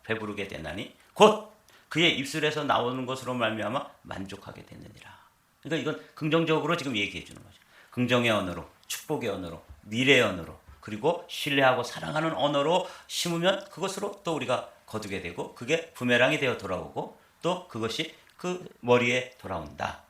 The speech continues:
머리에 임하느니라. 이렇게 되어 있으니까 우리가 오늘 결심하십시오. 남편을 위해서, 또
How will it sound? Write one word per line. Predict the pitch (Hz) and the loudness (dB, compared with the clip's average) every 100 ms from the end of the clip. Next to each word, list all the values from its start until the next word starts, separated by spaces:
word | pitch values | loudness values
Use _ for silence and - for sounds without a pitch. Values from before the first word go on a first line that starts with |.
| _ | _
머리에 | 107 95 92 139 143 - | -4 -2 0 -2 -2 -10
임하느니라. | - 85 80 78 78 - - _ - | -8 -6 -8 -10 -10 -10 -12 _ -16
이렇게 | 113 - - _ _ _ | -14 -14 -18 _ _ _
되어 | _ 90 | _ -14
있으니까 | - - - - 113 - _ - | -12 -14 -14 -10 -10 -10 _ -14
우리가 | 127 | -8
오늘 | 123 123 131 - _ _ _ _ _ _ - | -6 -6 -8 -14 _ _ _ _ _ _ -12
결심하십시오. | 95 - 139 - - - - _ _ _ _ _ _ _ _ _ _ _ | -4 -4 -4 -8 -12 -16 -18 _ _ _ _ _ _ _ _ _ _ _
남편을 | 104 92 87 82 | -6 -6 -6 -10
위해서, | 78 - 123 - - | -10 -8 -6 -6 -12
또 | _ | _